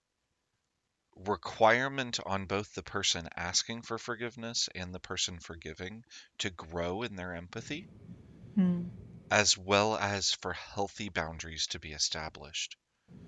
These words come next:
Speaker 2: Hmm.
Speaker 1: And that second one is the harder part.
Speaker 2: Hmm.
Speaker 1: For instance, you know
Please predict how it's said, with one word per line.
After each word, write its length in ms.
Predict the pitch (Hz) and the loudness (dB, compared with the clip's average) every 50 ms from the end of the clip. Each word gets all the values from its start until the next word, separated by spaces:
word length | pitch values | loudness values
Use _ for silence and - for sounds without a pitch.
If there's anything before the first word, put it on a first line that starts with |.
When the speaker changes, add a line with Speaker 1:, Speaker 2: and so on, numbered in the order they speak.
| - - - - - - - | -16 -16 -18 -18 -18 -6 0
Speaker 2:
Hmm. 340 | - 180 175 170 165 165 170 175 - - - - - | 2 4 4 4 4 2 0 -2 -6 -12 -10 -2 2
Speaker 1:
And 240 | - - 208 - 110 | 2 2 4 6 8
that 260 | 110 120 147 - - | 8 8 6 4 2
second 680 | - - - - - - - 139 - - 135 113 110 | 0 2 4 6 6 6 6 4 2 0 -2 -2 0
one 180 | 107 101 95 95 | 0 -2 -2 0
is 160 | 90 85 - | 0 -2 -2
the 80 | 87 | -2
harder 380 | 85 - - 101 98 95 90 82 | -4 -4 -2 -2 -2 -2 -2 -6
part. 380 | 78 - 78 - - - - - - - - - - - - - - - - - - - - - - - - | -8 -8 -10 -12 -12 -12 -14 -16 -16 -18 -18 -18 -18 -18 -18 -18 -16 -16 -16 -16 -16 -18 -18 -18 -20 -6 0
Speaker 2:
Hmm. 320 | - 180 170 165 160 175 180 - - - - - - - - - - - - | 2 2 4 4 2 0 -2 -6 -10 -14 -14 -14 -14 -16 -16 -16 -16 -14 -12
Speaker 1:
For 340 | - - - - 110 107 101 | -12 -4 2 6 8 8 8
instance, 800 | - 92 90 85 - - - 85 85 87 - - - - - - _ _ _ _ _ _ _ _ _ _ _ _ _ _ _ _ _ _ _ _ _ _ | 6 4 2 2 2 0 0 -2 -6 -4 0 0 2 2 0 -2 _ _ _ _ _ _ _ _ _ _ _ _ _ _ _ _ _ _ _ _ _ _
you 120 | 104 101 90 | -6 -4 -4
know 300 | 85 80 80 78 80 | -4 -4 -4 -6 -8